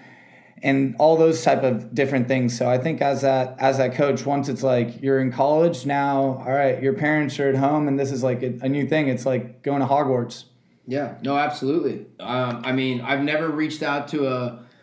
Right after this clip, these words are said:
Speaker 2: a parent or a family member unless I thought there was something, uh, maybe gravely wrong with that student as far as, you know, mental or their health.
Speaker 1: Which is,
Speaker 2: Anything
Speaker 1: of
Speaker 2: else
Speaker 1: course,
Speaker 2: that's,
Speaker 1: serious.
Speaker 2: you know,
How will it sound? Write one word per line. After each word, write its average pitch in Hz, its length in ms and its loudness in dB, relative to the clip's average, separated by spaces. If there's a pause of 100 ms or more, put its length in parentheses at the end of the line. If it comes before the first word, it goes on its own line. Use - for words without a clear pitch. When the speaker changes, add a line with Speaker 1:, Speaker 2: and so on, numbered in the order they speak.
(320)
Speaker 2:
a - 140 -4
parent 143 480 0
or 127 160 -2
a - 20 -6
family 135 380 -2
member 127 360 0
unless 123 320 -2
I 123 100 -2
thought 120 260 -4
there 123 80 -4
was 117 160 -8
something, 117 580 -4
uh, 113 280 -2
maybe 117 400 -2
gravely 113 420 -4
wrong 113 320 -4
with 113 140 -8
that 110 200 -6
student 113 480 -2
as 110 160 -10
far 113 260 -4
as, 104 140 -8
you 110 60 -6
know, 107 100 -10
mental 113 440 -4
or 110 100 -4
their 104 140 -12
health. - 420 -6 (320)
Speaker 1:
Which 123 80 -4
is, 127 160 -2
Speaker 2:
Anything 117 160 -2
Speaker 1:
of 123 60 -2
Speaker 2:
else 127 160 0
Speaker 1:
course, 117 120 -2
Speaker 2:
that's, 120 140 -4
Speaker 1:
serious. 117 320 -4
Speaker 2:
you 123 80 -2
know, 113 280 -8